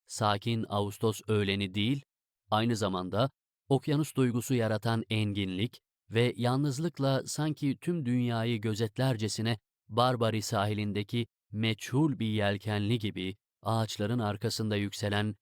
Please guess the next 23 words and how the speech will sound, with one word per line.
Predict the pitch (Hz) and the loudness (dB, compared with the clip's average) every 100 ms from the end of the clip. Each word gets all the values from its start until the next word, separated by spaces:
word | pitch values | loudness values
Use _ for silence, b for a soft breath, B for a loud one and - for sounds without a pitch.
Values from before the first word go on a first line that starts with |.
| _ | _
garip | - 113 110 127 - | -12 -2 0 0 0
evin | 107 95 98 | -2 -2 -2
sessizliği | 101 - 107 - 120 104 98 110 139 | -4 0 -2 0 -4 -4 -2 -4 -2
ve | 120 120 120 - - | 2 2 0 -6 -6
tek | 131 143 - | -2 -2 0
düzeliğiydi | 113 104 101 98 95 98 95 98 | 0 2 2 2 2 2 0 -2
de. | 78 - _ _ _ _ _ _ _ _ _ 113 | -4 -8 _ _ _ _ _ _ _ _ _ -2
Ve | 175 196 | 0 0
bu | 151 190 190 | 0 -4 0
bana | 156 180 185 214 _ _ _ - | 0 0 -2 -6 _ _ _ 0
periler | 127 139 175 | 2 4 4
ülkesine | 160 139 135 139 | 2 0 -2 0
yaptığım | 131 127 - 170 | 0 -2 -2 0
yolculuğu | 170 160 147 160 156 | 0 0 0 0 0
çağrıştırıyor. | 139 101 90 90 104 87 80 - _ _ _ _ | 0 0 0 -4 -6 -6 -8 -12 _ _ _ _
Gerçek | 107 117 - 135 - | 0 0 2 0 2
bir | 104 | 0
yolculuk | 98 92 101 101 113 | 2 0 -2 -4 -2
ama | 110 98 92 | 0 0 0
kabul | 107 101 101 | 0 2 0
etmek | 92 110 101 | 0 -2 -2
gerekir | 101 98 - 110 | -2 0 -2 -4
ki | - 113 | -2 -4